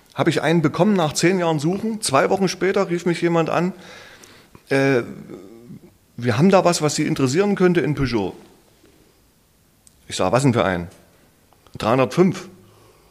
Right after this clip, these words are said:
Nein, was anderes. Ich sag, was denn anderes aus der D D R? Es gab nur den.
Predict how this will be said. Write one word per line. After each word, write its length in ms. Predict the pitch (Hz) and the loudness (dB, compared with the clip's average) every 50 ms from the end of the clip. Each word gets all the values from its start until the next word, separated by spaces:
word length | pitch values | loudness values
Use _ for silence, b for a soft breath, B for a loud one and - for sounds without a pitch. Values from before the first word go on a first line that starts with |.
| b - | b -6
Nein, 500 | 101 101 110 131 147 160 170 175 175 170 B B B B B B B B | -2 0 2 4 4 4 4 2 -2 -4 B B B B B B B B
was 180 | - - - - | -6 -6 -4 -2
anderes. 520 | - 147 147 - 120 107 92 - - - - - | -2 -2 -2 -2 -2 -4 -4 -6 -8 -12 -14 -16
Ich 80 | - - | -12 -8
sag, 160 | 101 98 101 | -6 -6 -6
was 420 | 104 104 92 - - - 139 - - | -6 -8 -8 -4 -2 -2 -2 -2 -4
denn 80 | 127 | -6
anderes 340 | - - 127 120 120 113 110 | -4 -4 -4 -4 -4 -6 -4
aus 200 | - 104 110 - | -2 -4 -2 -2
der 80 | 117 98 | -2 -2
D 100 | 107 101 | -2 -2
D 80 | 101 | -2
R? 100 | 92 92 | -2 -2
Es 120 | 101 - - | -2 -2 0
gab 200 | 135 147 - 139 | 0 0 2 2
nur 160 | 131 117 110 | 2 2 2
den. 320 | 117 107 101 101 95 90 | 2 0 0 0 -2 -4